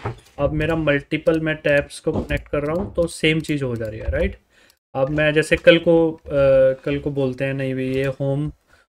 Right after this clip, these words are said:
home की जगह house होना चाहिए, कॉन-, about की जगह प्रोफाइल होनी चाहिए", तो अब आपको ना कुछ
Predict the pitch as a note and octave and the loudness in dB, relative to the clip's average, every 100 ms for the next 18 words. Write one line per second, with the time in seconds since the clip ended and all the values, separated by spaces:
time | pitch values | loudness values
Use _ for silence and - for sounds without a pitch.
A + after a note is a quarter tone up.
0 | _ C#3 C3+ C3 C#3 C#3 C#3+ D3 D3+ - | _ -4 -4 -4 -4 -2 0 2 0 -4
1 | - - C3+ C3+ - B2 A2+ G#2+ A2 A2+ | -14 -4 0 0 0 -6 -8 -10 -12 -6
2 | - - - _ _ _ _ C3 C3+ B2+ | -6 -6 -20 _ _ _ _ -4 -4 -8
3 | _ - C3 C#3 C#3 C3+ C#3+ C#3 C#3 D3+ | _ -10 0 2 2 -2 -6 -6 -4 -6
4 | D#3 _ _ _ _ _ _ _ _ _ | -8 _ _ _ _ _ _ _ _ _
5 | _ _ _ _ _ C#3 C3 C#3 C3+ A#2+ | _ _ _ _ _ -2 0 0 0 -2
6 | A2+ - - - - - - - - - | -8 -10 -10 -8 -6 -4 -6 -6 -16 -20
7 | _ _ _ _ - E2+ D#3+ F#3+ - _ | _ _ _ _ -16 -6 -4 -4 -6 _
8 | _ D3+ E3 F3 F3 G#3+ G#3+ - G3+ | _ -6 -4 -4 -4 -8 -8 -8 -10